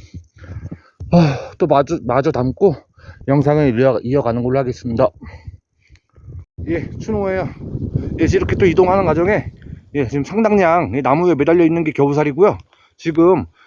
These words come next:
저 건너사이에는 엄청나게 많은 거에 내가 지금 눈으로 확인을 했고요. 예, 지금 춘호 요거 채취를 하고, 예, 지금 시간도, 지금 이제 점심시간도 되어가고 하니, 예, 오늘 뭐 그냥 최대한 할 수 있는 부분, 예, 한 자루를 채-, 얼른 채워갖고 가야 하니,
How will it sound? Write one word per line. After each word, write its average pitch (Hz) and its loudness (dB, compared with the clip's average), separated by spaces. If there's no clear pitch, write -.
저 175 2
건너사이에는 170 2
엄청나게 202 4
많은 160 4
거에 170 4
내가 156 4
지금 143 -2
눈으로 143 2
확인을 170 -2
했고요. 175 2
예, 131 -2
지금 135 -2
춘호 196 2
요거 160 2
채취를 190 0
하고, 175 4
예, 135 -6
지금 151 -6
시간도, 208 2
지금 139 -8
이제 147 -4
점심시간도 151 -6
되어가고 139 2
하니, 160 -2
예, 127 -2
오늘 156 2
뭐 151 2
그냥 151 2
최대한 190 2
할 175 -8
수 202 -12
있는 175 -2
부분, 147 0
예, 127 0
한 214 0
자루를 180 4
채-, - -6
얼른 156 0
채워갖고 175 0
가야 139 0
하니, 185 0